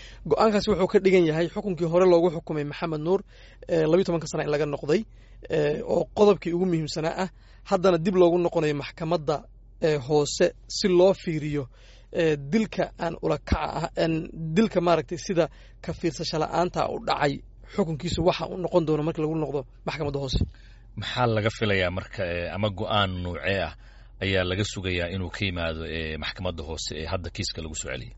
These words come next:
Speaker 1: Eh, waxaa laga filayaa, Maxamuudow, in uu aad isu dhimo muddada xabsiga ah ee Maxamed Nuur, eh, lagu xukumi karo. Eh, waayo waxaan ognahay, eh, dilka heerkiisa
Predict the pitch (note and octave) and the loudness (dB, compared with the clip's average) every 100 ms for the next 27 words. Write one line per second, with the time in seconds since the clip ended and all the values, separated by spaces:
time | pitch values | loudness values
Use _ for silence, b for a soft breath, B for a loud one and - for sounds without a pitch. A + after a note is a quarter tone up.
0 | - B B B B B F#3+ G#3 A3 G#3 | -20 B B B B B 4 6 4 4
1 | A3 G3+ F#3 E3 D#3 D#3 F3 F#3 F3+ - | 2 0 2 0 -2 -6 -6 0 0 -2
2 | F#3+ E3+ E3 G3 F#3+ - - F3 D#3+ F3 | -6 -6 -2 0 0 0 -2 0 -2 -2
3 | - b b b E3 D#3+ E3 F3+ - G3+ | -4 b b b -6 0 4 4 2 2
4 | - D#3+ C#3+ - C#3 - F3 D#3 D3+ F#3 | 2 0 -4 -6 -10 -8 -6 -4 -2 -2
5 | E3 E3 E3 D3+ - F3 D3+ C#3+ C#3+ D#3+ | 0 2 2 0 -8 -2 0 0 0 0
6 | E3 - D#3 - D#3 F3 b b b b | -2 -6 -4 0 2 2 b b b b
7 | b D#3+ D3+ F3 F#3 F3 E3+ - E3 D#3 | b 0 4 6 6 4 -2 -6 -4 -4
8 | D3+ C#3+ - - D3+ C#3+ C3+ - - G#3+ | -4 -6 -8 -6 -4 -2 -6 -10 -18 -12
9 | D#3 F#3+ F#3+ E3+ D#3 F#3+ - E3+ D#3 - | 0 2 2 0 2 2 2 -8 -8 -6